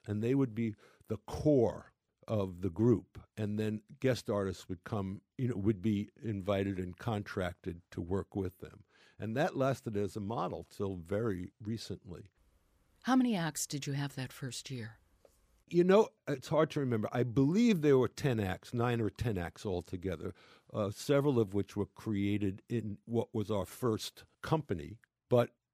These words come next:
Speaker 1: it had the basics of what a good circus should be at that time, although it didn't have horse acts at, at that point. And horse acts were the, were the form in the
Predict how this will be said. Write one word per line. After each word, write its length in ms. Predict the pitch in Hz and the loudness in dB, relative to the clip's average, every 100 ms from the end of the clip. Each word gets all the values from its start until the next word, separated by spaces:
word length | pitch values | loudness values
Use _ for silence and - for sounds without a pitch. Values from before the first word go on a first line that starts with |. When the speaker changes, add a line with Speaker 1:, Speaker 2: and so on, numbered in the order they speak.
| _ _ | _ _
Speaker 1:
it 160 | 110 104 | -6 -4
had 300 | 131 131 117 | -4 -2 -2
the 80 | 113 | 0
basics 640 | 143 127 - 104 - - | 4 2 2 -4 -8 -6
of 160 | 98 90 | -6 -4
what 180 | 95 | -4
a 40 | 95 | -4
good 260 | 85 92 | -4 -6
circus 380 | - 101 85 85 | -6 -8 -6 -10
should 300 | - 85 76 | -10 -10 -8
be 200 | 82 80 - | -10 -10 -12
at 120 | - | -16
that 220 | 90 - - | -14 -16 -14
time, 300 | 87 80 - | -14 -12 -6
although 300 | 117 113 127 | -2 4 6
it 160 | 117 - | 4 4
didn't 260 | 180 180 | 4 4
have 540 | 110 107 87 87 90 _ _ _ - | 0 0 0 -4 -10 _ _ _ 0
horse 260 | 127 110 | 0 2
acts 360 | 101 76 - - | -4 -8 -14 -18
at, 80 | 85 - | -16 -12
at 180 | 90 - | -12 -10
that 240 | 85 - | -12 -12
point. 260 | - 82 90 | -14 -12 -12
And 120 | 87 | -2
horse 220 | - 175 156 | 2 4 4
acts 220 | 131 - | 0 0
were 120 | 120 | -2
the, 200 | 101 104 - - _ | 2 0 -2 -16 _
were 140 | - 110 | -2 0
the 100 | 104 | -2
form 800 | - 156 156 143 101 85 92 101 - | 0 6 8 8 6 0 -6 -8 -4
in 180 | 117 | -2
the 280 | 107 104 104 | 0 0 -2